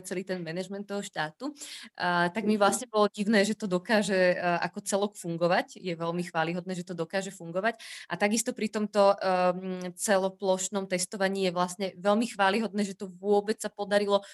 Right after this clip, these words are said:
už len na tej Orave zorganizovať a ďalej, eh, po tých, po tých regiónoch. A myslím si, že, že vlastne celý náš štát, vrátane, eh,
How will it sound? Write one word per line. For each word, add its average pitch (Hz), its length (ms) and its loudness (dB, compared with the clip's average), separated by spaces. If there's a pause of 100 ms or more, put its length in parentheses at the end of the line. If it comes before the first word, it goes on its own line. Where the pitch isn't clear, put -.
(140)
už 226 160 -2
len 240 80 0
na 240 80 -2
tej 233 240 0
Orave 233 320 2
zorganizovať 202 720 -2
a 180 80 -2
ďalej, 190 560 0
eh, 180 400 -2
po 190 160 -8
tých, 185 400 -4 (320)
po 202 80 -6
tých 208 240 -4
regiónoch. 185 720 2 (320)
A - 0 -
myslím 220 480 0
si, 240 160 -2
že, 196 240 0
že 190 240 -4
vlastne 190 320 0
celý 247 240 0
náš 240 320 0
štát, 196 240 4
vrátane, 185 640 -2
eh, 185 240 -6